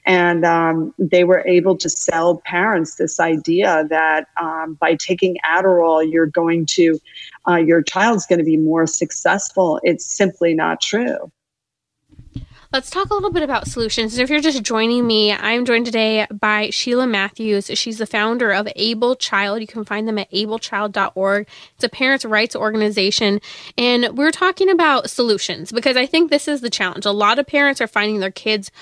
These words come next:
Speaker 2: are being diagnosed by the school with a need for some type of psychiatric drug. A lot of parents have hesitation. Maybe they started it. Maybe they didn't. Maybe they're seeing their kid with different mood and personality and behaviors after starting the drug.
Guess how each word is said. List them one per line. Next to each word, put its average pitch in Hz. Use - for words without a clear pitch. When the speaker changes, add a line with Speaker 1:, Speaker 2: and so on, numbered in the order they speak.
Speaker 2:
are 220
being 240
diagnosed 226
by 208
the 247
school 254
with 233
a 233
need 240
for 233
some 220
type -
of 208
psychiatric 185
drug. -
A 185
lot 202
of 208
parents 220
have 185
hesitation. 233
Maybe 202
they 185
started 220
it. 214
Maybe 262
they 220
didn't. 220
Maybe 247
they're 247
seeing 240
their 233
kid 220
with 214
different 208
mood 247
and 220
personality 214
and 190
behaviors 226
after 202
starting 214
the 214
drug. 208